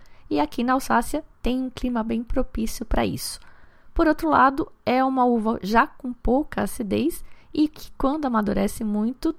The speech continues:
perde a acidez e corre o risco de ficar chata.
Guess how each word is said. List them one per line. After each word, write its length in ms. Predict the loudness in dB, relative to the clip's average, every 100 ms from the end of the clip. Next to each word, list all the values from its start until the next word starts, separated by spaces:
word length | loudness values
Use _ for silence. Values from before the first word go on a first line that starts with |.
| -10 _
perde 480 | 2 4 4 2 -4
a 60 | -2
acidez 600 | -2 -2 -2 -2 -2 -6 -4
e 180 | -2 -4 -2
corre 320 | 0 2 0
o 60 |
risco 400 | 0 -2 -4 -8
de 120 | -6 -4
ficar 400 | -6 -2 0 0
chata. 800 | -4 -6 -2 -2 -2 -4 -4